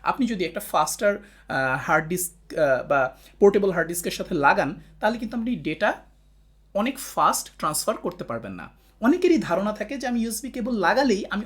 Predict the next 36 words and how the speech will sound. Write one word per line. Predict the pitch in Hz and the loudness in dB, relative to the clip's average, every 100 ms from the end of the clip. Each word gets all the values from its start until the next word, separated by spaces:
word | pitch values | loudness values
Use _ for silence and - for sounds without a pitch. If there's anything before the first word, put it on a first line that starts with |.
| - | -6
অনেক | 220 254 | -8 -8
ফাস্ট | - - 254 294 - - - 143 | -10 4 4 4 0 -8 -12 -2
ডেটা | 143 143 - - | -2 -2 -10 -6
ট্রান্সফার | 143 143 135 | -4 -2 -4
করতে | - - 104 | -6 -12 -12
পারবো, | 87 101 | -12 -4
but | 143 | -4
ব্যাপারটা | 185 170 196 214 - | -2 -2 -2 -8 -8
একদমই | - 175 170 214 208 | -4 -2 0 -2 -2
তা | 202 110 | -4 -6
না। | 98 - - - - - - | -8 -14 -20 -20 -20 -20 -8
So, | - 208 202 - - | 2 2 2 -10 0
টাইপ | - 190 | 4 6
সি | 220 - | 6 2
কেবল | 254 240 240 | 2 2 2
আপনি | 233 240 | 2 0
যখন | 240 - | 0 -4
কিনবেন, | 247 277 233 131 285 | 2 4 4 2 -2
তখন | - 185 208 | -2 -2 -4
আপনি | - 269 | -6 -6
ওখানে | 233 156 143 | -6 -6 -10
স্পেসিফিকেশনে | - 151 - 160 156 - 196 240 | -8 -8 -6 -8 -8 -6 -4 -4
দেখে | 220 226 | -4 -2
নেবেন | 147 107 208 | -6 -4 -2
যে | 202 | -2
ওটা | 156 208 | -4 -4
ডেটা | 165 - 190 | -2 -2 -4
ট্রান্সফার | - 143 135 - - 240 392 - - _ | -8 -8 -4 -6 -2 -2 -2 -10 -20 _
স্পিড | - - 226 - | -4 4 4 4
কত, | - - 110 - | -2 -2 -4 -6
ফোর | - 170 | -4 -2
এইটটি | 180 214 | -2 -2
এমবিপিএস | 208 208 214 277 - - - - - 131 | -2 -2 2 2 0 -4 -12 -20 -10 -4
নাকি | 139 - 127 117 - | -4 -4 -6 -6 -8
ফাইভ | - 135 196 | -2 2 2
জিবিপিএস | 180 233 254 294 285 165 - | 2 2 2 2 4 2 -2